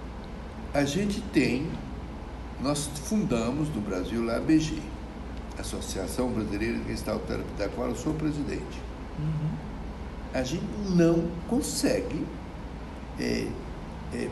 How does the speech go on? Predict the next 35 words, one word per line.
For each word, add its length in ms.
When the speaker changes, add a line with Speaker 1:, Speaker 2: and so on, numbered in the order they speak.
Speaker 1:
por 120
mais 320
propaganda 640
que 160
a 20
gente 120
faça, 420
que 100
os 100
gestaltistas 760
vão 220
se 120
inscrever. 460
Quer 80
dizer, 220
nós 240
gestaltistas, 760
gestalterapeutas, 880
nós 200
não 200
temos 360
uma 100
identidade, 720
Speaker 2:
Uhum. 720
Speaker 1:
nós 180
não, 160
nós 260
não 140
somos 460
uma 180
força 800
que 120
pode, 420
por 240
exemplo, 560